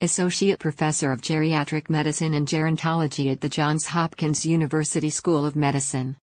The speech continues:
For the study, the researchers lab synthesized three naturally occurring transport proteins that interact with mitochondria. They then fused a commonly prescribed blood pressure medication, losartan,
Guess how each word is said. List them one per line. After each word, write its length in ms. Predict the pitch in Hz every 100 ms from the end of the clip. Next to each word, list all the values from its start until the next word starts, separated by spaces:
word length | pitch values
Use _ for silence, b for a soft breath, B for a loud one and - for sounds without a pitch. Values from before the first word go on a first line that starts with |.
| _ _ _ _ _
For 100 | -
the 120 | 185
study, 500 | 175 - 170 135 131 _ _
the 100 | 175
researchers 580 | 175 196 - 165 147 135
lab 260 | 147 147 160
synthesized 720 | - 180 175 147 143 135 -
three 220 | 165 170
naturally 480 | 175 180 - 170 170
occurring 400 | 135 170 151 143
transport 640 | - 165 165 - 147 135
proteins 540 | - 175 143 160 151 139
that 140 | 143
interact 500 | 139 160 143 143 151
with 140 | - -
mitochondria. 880 | 147 156 - 147 135 139 135 127 131 _ _ _ -
They 160 | 180
then 240 | 180 190 185
fused 360 | - 180 180
a 40 | 151
commonly 480 | - 170 185 170 147
prescribed 560 | 151 - 170 151 147
blood 240 | - 160 156
pressure 380 | - 151 - 151
medication, 800 | 143 139 - 156 165 139 131 131 _ -
losartan, 640 | 165 165 165 160 135 123